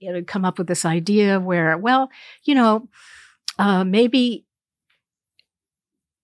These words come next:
they could sign over their checks, is asking a lot, but, um, and we could man-, help them manage the money.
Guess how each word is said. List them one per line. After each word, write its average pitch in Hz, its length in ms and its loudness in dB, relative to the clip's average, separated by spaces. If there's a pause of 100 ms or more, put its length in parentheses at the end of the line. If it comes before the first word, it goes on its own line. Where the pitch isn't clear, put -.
(300)
they 233 160 -2
could 214 180 -4
sign 240 380 0
over 208 540 2
their 170 400 -2
checks, - 760 -4 (160)
is 196 100 -10
asking 185 360 -4
a 170 80 -6
lot, 165 440 -2
but, 170 300 2 (100)
um, 175 460 2
and 208 140 2
we 240 120 0
could 240 160 -2
man-, 208 280 0
help 247 240 -4
them 214 120 0
manage 190 300 -4
the 190 80 -6
money. 180 500 -6